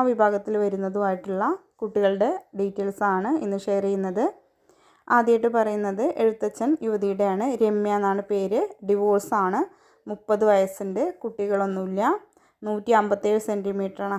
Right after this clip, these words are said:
ഹൈറ്റ്. എം ബി എ ആണ് ക്വാളിഫിക്കേഷൻ. അക്കൗണ്ടന്റ് ആയിട്ട് ഒരു പ്രൈവറ്റ് സെക്ടറിൽ കോയമ്പത്തൂർ വർക്ക് ചെയ്യുന്നുണ്ട്. ഇവരുടെ സ്ഥലം വരുന്നത് പാലക്കാട് ഡിസ്ട്രിക്റ്റിലാണ്.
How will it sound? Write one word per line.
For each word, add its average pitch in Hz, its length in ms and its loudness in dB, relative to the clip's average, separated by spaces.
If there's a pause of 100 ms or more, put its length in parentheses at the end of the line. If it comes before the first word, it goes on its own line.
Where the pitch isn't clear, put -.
ഹൈറ്റ്. 190 460 -4 (300)
എം 202 160 0
ബി 214 180 2
എ - 80 -2
ആണ് 247 120 -2 (100)
ക്വാളിഫിക്കേഷൻ. 202 680 0 (520)
അക്കൗണ്ടന്റ് 220 540 2
ആയിട്ട് 202 280 0
ഒരു 214 100 2 (140)
പ്രൈവറ്റ് 220 380 2
സെക്ടറിൽ 202 360 -2 (160)
കോയമ്പത്തൂർ 196 640 0
വർക്ക് 185 300 2
ചെയ്യുന്നുണ്ട്. 185 420 -2 (540)
ഇവരുടെ 233 260 2
സ്ഥലം 247 380 2
വരുന്നത് 202 340 0 (140)
പാലക്കാട് 190 500 2
ഡിസ്ട്രിക്റ്റിലാണ്. - 580 -8